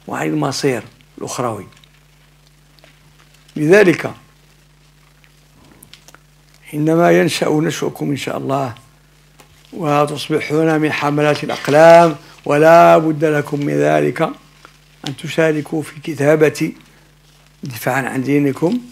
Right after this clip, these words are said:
ولا بد لكم أن تخطبوا لكي تعلموا الناس دينهم، فينبغي أن تحدثوهم الخبر الصحيح. ما هو الخبر الصحيح؟ النبأ العظيم.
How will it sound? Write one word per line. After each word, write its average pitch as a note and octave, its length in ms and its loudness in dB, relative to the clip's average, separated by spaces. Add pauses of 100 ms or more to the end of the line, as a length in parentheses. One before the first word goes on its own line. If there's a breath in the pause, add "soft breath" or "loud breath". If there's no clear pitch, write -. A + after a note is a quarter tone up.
(1080)
ولا D3+ 420 2
بد E3 160 2
لكم D#3+ 300 0
أن - 160 -6
تخطبوا F3+ 720 4 (880)
لكي C#3+ 300 -2
تعلموا D#3 520 -2
الناس E3+ 360 0
دينهم، F3 640 2 (840)
فينبغي D#3+ 840 0 (580)
أن C#3 140 -10
تحدثوهم C#3 880 -8 (500)
الخبر C#3 460 -6
الصحيح. - 600 -10 (1040)
ما E3+ 60 -4
هو D#3 80 -4
الخبر B2+ 260 -10
الصحيح؟ - 360 -20 (1200)
النبأ C3+ 360 -4
العظيم. C3 640 -2